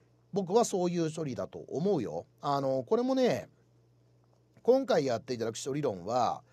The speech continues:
図抜けで難しいものがやっぱりないです。えー、過去の本試験見ても、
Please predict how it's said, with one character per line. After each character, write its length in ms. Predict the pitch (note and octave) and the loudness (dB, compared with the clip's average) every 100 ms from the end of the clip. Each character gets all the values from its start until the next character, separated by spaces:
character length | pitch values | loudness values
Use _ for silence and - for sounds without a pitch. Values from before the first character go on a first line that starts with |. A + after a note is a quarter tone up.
| _ - | _ -12
図 140 | G2 | -6
抜 140 | D#3+ G#3+ | -4 -4
け 100 | B3 | -4
で 80 | |
難 340 | A#3+ A#3+ A3 A#3+ | -4 -4 -4 -4
し 200 | A3+ A3+ | -4 -4
い 20 | |
も 140 | A3+ | -4
の 100 | G#3+ | -4
が 80 | G#2 | -4
や 140 | F2 F2+ | -6 -8
っ 20 | - | -8
ぱ 80 | |
り 100 | A#2+ E2+ | -10 -10
な 180 | F#2 F3 | -8 -6
い 80 | |
で 100 | G3 | -4
す。 200 | - - _ _ _ _ _ - | -6 -10 _ _ _ _ _ -4
え 240 | D#3+ C#3+ | 0 0
ー、 40 | B2 | 0
過 120 | A3+ | -2
去 120 | C4 | 0
の 80 | F#3+ | -2
本 240 | D3+ D#3+ | -2 -4
試 80 | D#3 | -4
験 200 | F#3 B2+ | -6 -6
見 120 | F3 | -4
て 80 | F#3 | -4
も、 420 | F#3 A3+ F3 G2 | 0 2 2 0